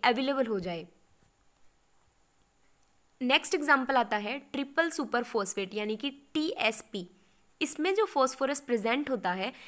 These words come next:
वो फ़ोर्टी सिक्स परसेंट प्रेजेंट होता है। Generally ये सारी टाइप की क्रॉप्स के लिए और सारी टाइप्स की सॉइल्स के लिए सूटेबल होता है, लेकिन अगर हम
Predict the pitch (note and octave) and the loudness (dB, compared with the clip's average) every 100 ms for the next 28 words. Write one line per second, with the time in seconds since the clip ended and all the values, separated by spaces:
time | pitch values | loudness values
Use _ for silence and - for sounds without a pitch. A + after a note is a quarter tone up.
0 | - - A3 D4+ - - - C#4+ - D4 | -18 -4 2 2 0 -18 0 2 2 0
1 | C#4 - G#3+ G#3+ G3+ G3+ G3 F#3 F#3+ F3+ | 0 0 -2 -2 -4 -4 -4 -4 -4 -6
2 | F3+ F3+ F3+ - - - - G#3+ B3+ C4+ | -6 -6 -8 -12 -20 -20 -4 2 2 4
3 | D4 E4+ F4+ - B3+ A#3 C#4+ C#4+ C4+ C#4 | 2 2 2 2 4 4 2 0 -2 -2
4 | D4 A#3+ A3 A3 C#4 B3+ B3 D4 - B3+ | -2 2 2 0 -2 0 0 -2 -2 0
5 | C4+ A#3+ C4+ D4+ B3 - - C#4 C4 A#3 | 2 2 2 0 0 0 -2 0 4 4
6 | C4+ - A#3 A3 C#4 - A#3+ A#3 A3 A#3 | 4 2 0 -2 -4 -2 0 2 2 0
7 | G3+ F3+ F3+ F#3+ F3+ - - - B3+ C4 | -2 -6 -6 -8 -10 -16 -14 -2 0 2
8 | F4+ F#4 - F#3+ G#3+ A#3+ F#3+ | 0 0 0 0 -4 -4 -8